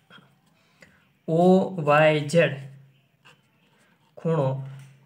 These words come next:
ઓ વાય ઝેડ બરાબર છપ્પન ભાગ્યા બે. એટલે કેટલા થાય? સત્યાવીસ. આ ખૂણો થશે સત્યાવીસ. આ આખો છોસઠ, એને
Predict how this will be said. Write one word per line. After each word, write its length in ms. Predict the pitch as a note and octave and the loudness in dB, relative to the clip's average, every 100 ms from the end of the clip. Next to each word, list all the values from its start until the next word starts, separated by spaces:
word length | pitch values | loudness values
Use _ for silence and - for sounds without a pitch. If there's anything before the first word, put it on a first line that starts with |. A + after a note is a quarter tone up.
| _ | _
ઓ 460 | D3 D#3 E3+ F3+ F3+ - - | -4 0 2 0 -4 -10 -12
વાય 500 | C#3 C3+ C#3+ D3+ D3 - - - | -2 2 2 2 -2 -12 -20 -8
ઝેડ 240 | - D#3 D3+ | -2 0 0
બરાબર 520 | C3 B2+ B2+ B2 F3+ - - - - _ _ _ - D3 | 0 0 -2 -4 -6 -10 -20 -20 -20 _ _ _ -6 -2
છપ્પન 560 | D3 - - F3 F3+ F3+ - - | -2 -4 0 0 0 -6 -16 -10
ભાગ્યા 560 | C#3 C3 C#3 D#3+ F3 - - _ _ D3+ | -4 -2 0 0 0 -8 -20 _ _ -2
બે. 340 | D3 C#3 - - - _ - | -2 -2 -6 -16 -20 _ -12
એટલે 220 | B2+ C3 | -8 -4
કેટલા 300 | D#3+ E3+ D#3 | -2 0 0
થાય? 320 | - C#3+ - - - - | -2 -8 -10 -18 -20 -16
સત્યાવીસ. 760 | - - - B2+ G2+ - - _ _ - _ | -8 -8 -8 -8 -8 -12 -18 _ _ -20 _
આ 160 | C#3 E3 E3+ | -2 -2 -2
ખૂણો 220 | E3 D#3+ D#3 | -4 -4 -4
થશે 300 | D3 C3+ D#3 E3 - _ _ _ _ - | -8 -6 -6 -8 -12 _ _ _ _ -18
સત્યાવીસ. 680 | - D3+ D3+ A#2+ A#2 C#3 - - _ _ _ _ _ _ _ - | -12 -10 -10 -10 -10 -12 -16 -18 _ _ _ _ _ _ _ -6
આ 120 | C#3 D3 | -2 -2
આખો 220 | D3 F#3 F#3 | 0 0 2
છોસઠ, 420 | F#3+ F3+ - C#3+ C#3+ | 2 2 2 -2 -2
એને 120 | E3+ | -2